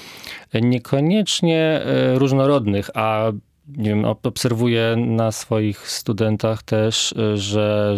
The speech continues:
wsz-, każdy jest zupełnie inny. Staram się podchodzić jakby tak bardzo indywidualnie i widzę, że, e, cz-, czasami jest tak, że pojawia się ten taki trend robienia różnych rzeczy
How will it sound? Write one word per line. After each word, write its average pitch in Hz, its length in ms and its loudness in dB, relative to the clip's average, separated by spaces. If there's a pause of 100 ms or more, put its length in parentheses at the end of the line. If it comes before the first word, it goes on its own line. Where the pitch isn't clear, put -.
wsz-, - 240 -8
każdy 110 340 -2
jest 113 140 0
zupełnie 117 440 0
inny. 113 340 2
Staram 113 340 -2
się - 160 -6 (200)
podchodzić 110 360 -2
jakby 110 200 0
tak 107 140 -2
bardzo 113 320 2
indywidualnie 117 720 2
i 131 100 0
widzę, 131 280 2
że, 127 260 2 (920)
e, 117 60 2 (1300)
cz-, - 140 -8
czasami 143 280 2
jest 120 140 -2
tak, 120 160 2
że 113 140 2
pojawia 113 460 2
się 107 140 -2
ten 101 120 -4
taki 104 300 -4
trend 104 580 -2 (880)
robienia 107 640 0 (100)
różnych 104 380 0
rzeczy 101 680 0